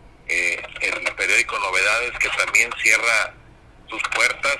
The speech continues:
a, a lo que es todo lo que es lo impreso, y es un diario, pues, de la familia guerrerense, pues, que ya no va a circular. Entonces, este tipo de circunstancias, pues, se van sumando a lo que fue el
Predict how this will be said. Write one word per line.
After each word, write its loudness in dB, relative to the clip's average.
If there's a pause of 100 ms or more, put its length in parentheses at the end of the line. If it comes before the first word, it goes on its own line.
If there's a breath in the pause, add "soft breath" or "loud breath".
a, 0
a 0
lo -4
que 6
es -8
todo -4
lo -6
que 0
es -2
lo 0
impreso, 0 (1300)
y 4
es 4
un -8
diario, 4
pues, -4
de 2
la 0
familia 0
guerrerense, 2
pues, -14
que 2
ya 2
no -4
va 2
a -8
circular. -2 (680)
Entonces, -4 (160)
este -2
tipo 0
de 0
circunstancias, -2
pues, -6
se -2
van -2
sumando -2 (600)
a 0
lo -4
que 4
fue 4 (500 loud breath)
el -2